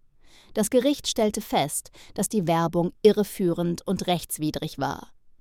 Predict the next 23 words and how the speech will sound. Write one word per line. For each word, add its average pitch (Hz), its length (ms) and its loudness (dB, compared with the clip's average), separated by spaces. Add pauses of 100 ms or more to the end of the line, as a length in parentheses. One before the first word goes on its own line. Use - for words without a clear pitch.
(200)
da 190 80 0
die 185 100 0
Vorlage 185 640 2
einer 165 220 0
Bonitätsauskunft - 1400 -4 (240)
erst 220 360 0
kurz - 320 -4
vor 185 180 0
dem 170 140 0
Vertragsabschluss - 1200 -4 (320)
rechtlich 151 420 -4
zulässig 156 640 -6
ist. - 460 -10 (1400)
ImmoScout 262 800 2
vierundzwanzig 147 1000 -4
hatte 160 240 -4
Mietern 190 340 0
geraten, 196 640 0 (340)
eine 269 160 4
Mappe 220 380 2
mit 151 240 -2
wichtigen 185 360 -2
Unterlagen, 180 840 0